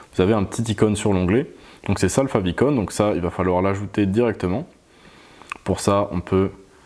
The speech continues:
ajouter l'image de notre choix. Voilà, moi j'ajoute cette image. Je clique sur sélectionner, et là on peut voir du coup que sur mon navigateur, il y aura bien, euh, mon logo sur l'onglet. Je fais sauvegarder les modifications,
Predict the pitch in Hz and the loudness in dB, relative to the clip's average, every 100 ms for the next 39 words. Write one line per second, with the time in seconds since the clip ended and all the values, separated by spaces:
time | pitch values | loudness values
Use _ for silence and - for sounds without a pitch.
0 | - - _ _ _ _ 107 98 98 - | -20 -20 _ _ _ _ -2 0 -2 0
1 | 101 98 - - _ _ _ _ - 117 | 0 -2 -6 -20 _ _ _ _ -4 2
2 | 117 113 101 90 80 - 113 135 - _ | 4 4 2 2 0 0 -2 -2 -16 _
3 | _ - - - - - - - - 87 | _ -20 -20 -20 -20 -20 -20 -14 -2 0
4 | 76 82 95 90 92 - - 120 101 92 | 2 0 2 0 0 0 -2 0 2 2
5 | 127 156 - - _ _ - _ - - | 2 -2 -10 -20 _ _ -20 _ -20 -20
6 | - _ _ _ _ _ - 160 110 101 | -20 _ _ _ _ _ -14 -2 0 2
7 | 98 - 135 - 113 98 92 90 123 - | -2 0 0 2 2 2 0 2 2 -2
8 | - - - 98 113 101 92 120 101 131 | -12 -16 -4 0 0 2 2 2 0 -2
9 | - - 107 - - 117 113 101 87 - | -2 -2 -4 -4 0 2 2 2 0 2
10 | 113 131 92 90 90 107 120 - 82 92 | 2 2 2 0 0 0 -2 -4 -2 2
11 | 110 104 98 117 135 - - - - - | 2 2 4 2 0 -12 -20 -20 -4 0
12 | 123 107 92 - - _ _ - - - | 2 0 -4 -8 -20 _ _ -20 -20 -20
13 | - - - 131 131 117 101 98 95 95 | -20 -8 0 2 2 2 4 4 4 2
14 | 87 - 90 78 101 135 | 0 -4 -4 -2 -2 -2